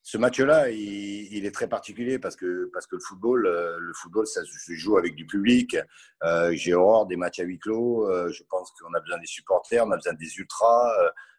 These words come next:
euh, ça n'a pas la même saveur quand vous regardez un match qui a du public. Euh, tout ce contexte-là est un, est un contexte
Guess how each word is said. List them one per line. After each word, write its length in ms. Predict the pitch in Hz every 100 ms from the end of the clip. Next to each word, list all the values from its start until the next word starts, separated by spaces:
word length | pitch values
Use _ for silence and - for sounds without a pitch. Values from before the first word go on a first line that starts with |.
| -
euh, 260 | 85 87 87
ça 140 | - -
n'a 60 |
pas 120 | 95
la 80 | 90
même 180 | 90 90
saveur 500 | - 98 92 107 104
quand 120 | 90
vous 120 | 80 87
regardez 260 | 87 87
un 100 | 87
match 240 | 90 90 -
qui 100 | 80
a 20 |
du 120 | 78
public. 540 | 87 98 113 117 -
Euh, 480 | 92 85 80 80 78 - - - -
tout 120 | 131
ce 140 | 131 127
contexte-là 800 | 110 107 120 113 117 127 131 98
est 140 | -
un, 60 | 92
est 200 | 90 95
un 60 |
contexte 440 | - 95 113 -